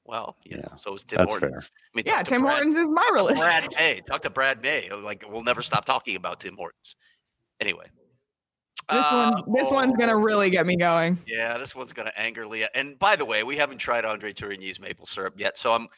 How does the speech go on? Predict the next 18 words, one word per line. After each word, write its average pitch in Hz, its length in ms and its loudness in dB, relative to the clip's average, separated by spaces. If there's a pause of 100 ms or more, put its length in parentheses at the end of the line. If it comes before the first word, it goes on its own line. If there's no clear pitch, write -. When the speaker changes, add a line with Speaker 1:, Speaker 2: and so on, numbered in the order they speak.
(160)
Speaker 1:
I'm 127 80 -12
gonna 160 160 2
reserve 147 340 0
judgment 123 360 -4
until 113 240 -8
I 117 160 2
actually 117 440 -2
taste - 480 -4
this - 280 -8
syrup - 440 -2
that 104 80 -4
he 98 80 -6
tells 107 240 0
us 98 100 -10
about 90 220 -2
all 90 120 -4
the 95 80 -16
time, 95 340 0